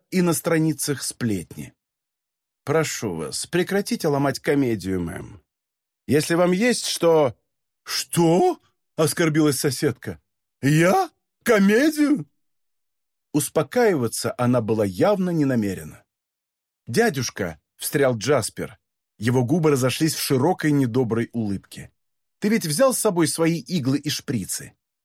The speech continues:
Миссис Бреньяк не помешает вколоть успокоительное". "Думаю, ты прав, Джаспер", кивнул доктор Доу и, щелкнув застежками,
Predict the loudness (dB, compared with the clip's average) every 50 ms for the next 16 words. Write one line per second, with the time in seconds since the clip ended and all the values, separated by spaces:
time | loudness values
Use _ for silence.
0 | _ _ _ _ _ _ -2 0 0 0 -2 -4 -2 -2 0 2 2 2 4 4
1 | 2 0 0 -2 -14 _ _ _ -2 0 0 2 2 2 2 2 2 2 2 2
2 | 0 -2 -2 0 0 0 -2 -2 -6 -8 -6 -6 -6 -2 0 0 0 0 -2 -4
3 | -8 -10 -10 -10 -14 -16 -20 _ _ _ _ _ _ _ _ _ _ _ _ _
4 | _ _ -8 -6 -6 -2 0 2 4 4 4 4 4 4 4 2 0 0 -4 -4
5 | -2 -2 0 2 2 2 2 0 -2 -8 -12 -6 -4 -4 -4 -4 -6 -10 -10 -10
6 | -10 -10 -10 _ -4 0 2 2 2 2 2 0 0 -2 -2 -4 -8 -10 -6 0
7 | 0 2 2 2 2 0 -2 _ _ -4 -4 -2 0 0 0 0 0 0 0 -2
8 | 0 0 -2 -4 0 2 2 2 2 2 0 2 2 2 0 -2